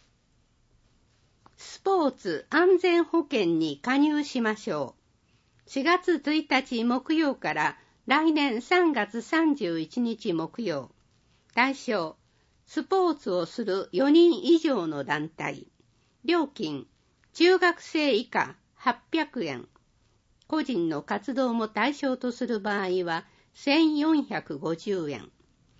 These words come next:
高校生以上から六十四歳以下は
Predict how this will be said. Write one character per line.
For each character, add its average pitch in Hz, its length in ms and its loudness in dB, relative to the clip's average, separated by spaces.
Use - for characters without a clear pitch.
高 359 160 2
校 339 260 2
生 311 300 0
以 285 80 0
上 208 240 -2
か 185 160 -6
ら 156 300 0
六 254 320 0
十 330 300 4
四 294 220 2
歳 285 400 0
以 214 60 -12
下 156 220 -4
は 147 220 -6